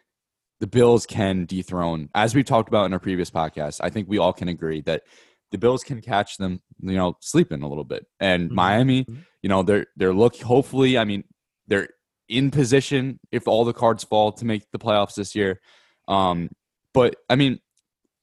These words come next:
Speaker 1: the, even the Jets, they have dr-, draft equity in which the Patriots don't.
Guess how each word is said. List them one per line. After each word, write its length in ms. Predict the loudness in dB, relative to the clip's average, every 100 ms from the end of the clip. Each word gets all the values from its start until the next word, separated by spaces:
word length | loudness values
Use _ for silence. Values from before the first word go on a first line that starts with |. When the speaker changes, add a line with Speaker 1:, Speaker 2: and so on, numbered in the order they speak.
| _ _
Speaker 1:
the, 120 | -4 -2 -2
even 160 | 2
the 80 | 2
Jets, 260 | 4 2 4
they 180 | 2
have 320 | 4 2 2 -2
dr-, 160 | -12
draft 320 | 0 2 2 0
equity 380 | -6 -4 -4 -4
in 200 | -4 -4
which 180 | -4 -6
the 80 |
Patriots 460 | -6 -6 -4 -4 -4
don't. 340 | 0 0 0